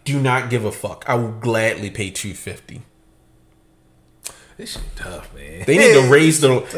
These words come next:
Speaker 1: I, actually, I wish they were three hundred, so niggas be like, "Yo, I really don't fuck with them that much." I will gladly pay it.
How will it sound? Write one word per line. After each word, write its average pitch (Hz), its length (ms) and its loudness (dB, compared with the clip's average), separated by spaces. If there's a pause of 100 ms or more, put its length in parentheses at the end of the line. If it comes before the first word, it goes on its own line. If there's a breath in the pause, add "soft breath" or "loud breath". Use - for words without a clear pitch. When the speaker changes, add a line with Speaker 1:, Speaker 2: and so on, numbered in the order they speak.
(140)
Speaker 1:
I, - 360 2
actually, 160 300 0
I 139 60 2
wish 165 180 2
they 151 80 -2
were 127 80 0
three 131 240 -2
hundred, 110 240 -4
so 123 140 -4
niggas 113 260 -4
be 107 60 -4
like, 98 120 -4
"Yo, 101 140 0
I 110 100 2
really 117 120 0
don't 107 160 -4
fuck 107 260 -2
with 98 100 -8
them 90 140 -10
that 90 120 -10
much." 92 220 -14 (360 loud breath)
I 120 120 0
will 123 160 0
gladly 107 460 -4
pay 92 200 -12
it. - 220 -18